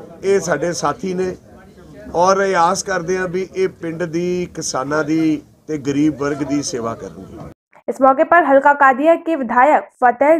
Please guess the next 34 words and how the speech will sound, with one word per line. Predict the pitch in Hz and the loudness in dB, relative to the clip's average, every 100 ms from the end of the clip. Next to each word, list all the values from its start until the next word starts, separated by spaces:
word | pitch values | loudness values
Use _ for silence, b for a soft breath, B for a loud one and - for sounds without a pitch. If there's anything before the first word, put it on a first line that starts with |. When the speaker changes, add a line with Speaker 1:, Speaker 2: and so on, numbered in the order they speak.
| - | 2
Speaker 2:
जंग | 302 302 294 | 2 2 0
सिंह | 277 254 240 | -2 -2 2
बाजवा | 226 240 285 | 2 4 2
ने | 294 | 2
कहा | 285 277 302 | 2 2 0
कि | 311 | 0
पार्टी | 269 247 247 294 | 2 2 0 -6
हमेशा | 240 240 240 302 | -4 -4 0 -2
से | 302 | 0
ही | 302 320 | -2 -2
ईमानदार | 262 226 226 262 294 | 0 -2 2 2 4
और | 285 | 2
पार्टी | 240 220 269 | 2 0 -2
के | 269 | -4
वफादार | 240 - 226 240 294 | -4 -4 0 0 0
सिपाहियों | - 240 214 220 269 | -4 -4 -4 -2 -2
को | 277 262 302 B B B - | 2 2 2 B B B 2
ऐसा | 247 247 339 | 4 6 6
ओहदा | 294 233 202 226 277 B _ 208 | 6 4 2 0 0 B _ 0
देती | 262 254 | 2 2
रही | 233 - 220 | -2 -4 -10
है। | 214 _ _ _ | -16 _ _ _
उन्होंने | 247 254 262 | 2 4 6
कहा | 269 262 | 6 6
है | 294 311 | 6 4
कि | 311 | 2
उन्हें | 294 302 | 4 6
उम्मीद | 302 262 311 311 | 6 4 2 4
है | 302 320 | 2 2
कि | 277 | 0
ये | 285 | 0
नौजवान | 254 233 247 262 277 320 | 2 2 2 2 2 2
कांग्रेसी | 269 247 254 262 285 | 0 2 0 0 -2
वर्कर | 247 247 285 | 0 0 0